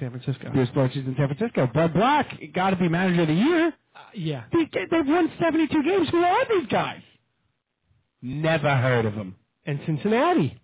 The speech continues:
Speaker 2: You just read through that lineup. It sounded like the beginning of Major League. <laughs> Like when, when the guy who would later go on to be on Scrubs,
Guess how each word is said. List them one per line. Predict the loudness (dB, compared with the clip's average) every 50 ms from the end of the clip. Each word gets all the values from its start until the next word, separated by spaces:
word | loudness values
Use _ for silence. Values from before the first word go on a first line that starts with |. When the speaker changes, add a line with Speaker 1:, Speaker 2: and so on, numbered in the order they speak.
| _ -2
Speaker 2:
You | 0 0 2
just | 2 0 -2 -2 0
read | -2 -2 0
through | 0 0 0 2
that | 0 0 2
lineup. | 2 2 2 2 0 0 0 -2
It | -4 -2 -2
sounded | -2 -2 -2 -2 -2
like | -4 -4 -4
the | -2
beginning | -4 -2 -2 -2 -4 -4
of | -2
Major | -2 0 0 0 0 0
League. | 0 -2 -6 -12 -20 _ _ _ -20
<laughs> | -20 -20 -20 -20 -20 -20 -20 -20 -20 -20 -20 -12 -4 -2
Like | 0 2 2
when, | 2 2 2 2 2 2
when | 2 2 2
the | 0
guy | 0 2 2 2 2 2
who | 4 4 4 2 0 -2
would | -2 -4 -2
later | 0 2 2 2 2
go | 2 2 2
on | 2 0 -2
to | -2 -2
be | 0 0
on | 0 0 -2
Scrubs, | -2 -2 0 0 0 -2 -4